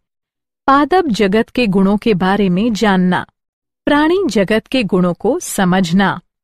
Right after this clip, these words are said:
वायरस की संरचना तथा गुणों को जानना,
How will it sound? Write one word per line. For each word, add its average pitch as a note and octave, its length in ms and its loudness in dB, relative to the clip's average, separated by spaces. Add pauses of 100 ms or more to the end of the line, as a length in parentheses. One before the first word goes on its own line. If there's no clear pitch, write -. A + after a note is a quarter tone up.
(480)
वायरस C#4 600 0
की E4+ 220 2
संरचना F#3+ 760 -2
तथा B3+ 380 -4
गुणों A#3 420 0
को F#3+ 220 -2
जानना, E3+ 580 0